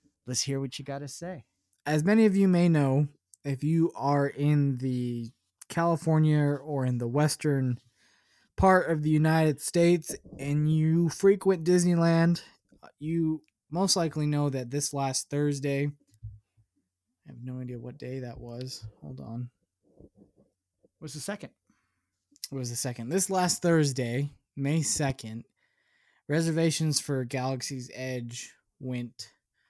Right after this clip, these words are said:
Speaker 2: I don't wanna say for sale, but I guess you could say went live.
Speaker 1: Went live's a good word,
Speaker 2: Um,
Speaker 1: yeah.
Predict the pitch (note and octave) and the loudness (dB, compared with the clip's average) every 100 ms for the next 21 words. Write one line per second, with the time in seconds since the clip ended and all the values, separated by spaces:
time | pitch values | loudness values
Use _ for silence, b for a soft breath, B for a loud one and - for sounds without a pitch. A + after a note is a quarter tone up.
0 | b b b D3 G3+ F#3+ E3+ F3 D3+ D#3 | b b b -2 0 0 0 0 0 -2
1 | C#3 - C#3+ D3 A#2+ A2+ B2+ C3 D3+ C#3+ | 0 0 0 0 -2 -4 -4 -4 -2 -2
2 | D3 C3 C3 - C3+ A#2+ C3 B2 _ - | -4 -4 -4 -4 -4 -4 -6 -8 _ -16
3 | B2 A#2+ A2+ A#2+ E3 F3+ _ _ - - | -12 -10 -8 -4 -4 -4 _ _ 0 0
4 | - - - _ _ _ _ D3+ F3+ D#3+ | -4 -20 -20 _ _ _ _ -6 -4 -4
5 | C#3+ A#2+ A2+ A2+ A2 G#2+ - C3 B2 | -4 -4 -4 -6 -6 -8 -12 -14 -16